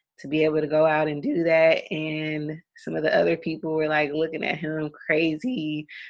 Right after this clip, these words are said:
Like, he this big country dude, like, "What? You brought fishing equipment? We out here in Mexico trying to live it up, party, dude. You wanna fish? Like, what?" <laughs> So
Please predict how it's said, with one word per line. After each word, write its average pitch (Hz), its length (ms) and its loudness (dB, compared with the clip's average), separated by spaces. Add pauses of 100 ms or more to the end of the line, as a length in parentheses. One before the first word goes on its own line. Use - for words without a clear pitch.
(180)
Like, 190 100 -6
he - 140 0
this 170 180 -2
big 165 220 0
country 165 500 -2
dude, 160 300 -2
like, 151 240 0
"What? 165 340 4
You 208 140 -2
brought 165 340 2 (140)
fishing 196 420 4
equipment? 202 540 8
We 262 120 2
out - 220 4
here 185 200 0 (200)
in 143 60 -10
Mexico 190 680 4
trying - 160 0 (200)
to 196 60 6
live 185 100 8
it 180 100 6
up, 175 180 6
party, 185 420 4
dude. 190 400 8
You 269 300 0 (100)
wanna 180 220 -2 (320)
fish? - 160 8 (880)
Like, - 240 2
what?" 523 500 8 (120)
<laughs> - 680 2 (640)
So 180 600 6